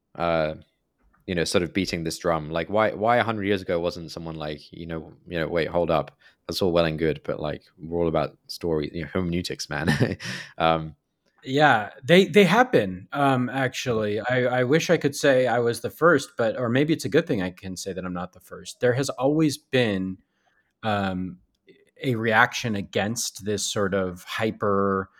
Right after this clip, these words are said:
Speaker 2: um, hyper rationalism in our societies. I mean, probably the earliest form is the Romantics, and I love the British Romantic poets, but, you know, the idea that poetry is somehow showing us something that the man of reason can't figure out,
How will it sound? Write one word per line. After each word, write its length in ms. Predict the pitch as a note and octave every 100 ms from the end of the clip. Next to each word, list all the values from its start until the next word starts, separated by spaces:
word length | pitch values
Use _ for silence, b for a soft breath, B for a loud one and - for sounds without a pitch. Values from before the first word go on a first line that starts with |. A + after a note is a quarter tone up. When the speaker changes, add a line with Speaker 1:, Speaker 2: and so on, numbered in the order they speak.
| b b b
Speaker 2:
um, 680 | G#2 G2+ F#2+ F#2 F2+ F#2 F2+ _ - _ -
hyper 480 | - - B2+ B2+ G2
rationalism 1000 | F#2+ A2+ - G#2 F2+ F2+ - E2+ F2 F2
in 120 | G2+
our 120 | F#2+
societies. 600 | - - A2 A#2 G2 G2
I 40 |
mean, 260 | G2 G2+ G2
probably 220 | - C3+
the 100 | B2
earliest 360 | G2+ A2+ A#2 -
form 200 | G#2+ G2+
is 100 | F#2+
the 100 | G#2
Romantics, 960 | F#2 F#2+ F#2+ G#2 G#2 F2+ F2+ - - - _
and 80 | F2+
I 60 | F#2+
love 420 | F#2 G#2+ A#2+ G2
the 80 | F#2+
British 400 | G2 F#2+ F2 -
Romantic 580 | F#2 F2+ F#2 F#2+ F2+
poets, 420 | - F#2+ F#2 F2+ -
but, 240 | G2 E2+ B B B
you 80 | A2+
know, 60 | A2
the 100 | A#2
idea 260 | G#2 B2+
that 220 | A2 G#2
poetry 800 | - A#2+ A#2+ A2+ - A#2 A#2 A#2 b b b b -
is 220 | A2 F#2
somehow 460 | - G#2 F#2 G#2 F#2+
showing 440 | - A#2 G#2 G#2+
us 120 | G#2+ -
something 420 | A2+ G2+ A2+ G#2
that 120 | F#2
the 100 | F#2+
man 280 | F#2 G2 G2
of 140 | E2+
reason 440 | F2 F#2+ F#2+ G2+ G2
can't 360 | - F#2+ -
figure 380 | - G#2 F#2 F2
out, 360 | F2+ - -